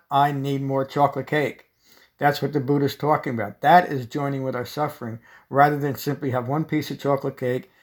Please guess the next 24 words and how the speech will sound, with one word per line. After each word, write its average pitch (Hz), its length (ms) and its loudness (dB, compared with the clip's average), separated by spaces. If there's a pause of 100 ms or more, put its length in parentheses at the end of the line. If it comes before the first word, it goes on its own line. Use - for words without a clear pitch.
(140)
take 139 220 0
a 151 60 2
breath, 131 320 0
come 120 160 -8
back 123 200 -2
in 127 80 -8
our 127 80 -4
body 123 360 -2
and 117 120 -6
see 123 200 -6
what's 117 340 -10
next 120 320 -12
in 120 80 -12
life. 120 300 -10 (500)
And 127 100 -8
I'm 131 120 0
using 147 260 4
kind 151 180 2
of 131 60 -6
a 131 80 -2
simple 165 560 2 (420)
explanation 139 760 2
to 120 100 -8
make, 131 300 -4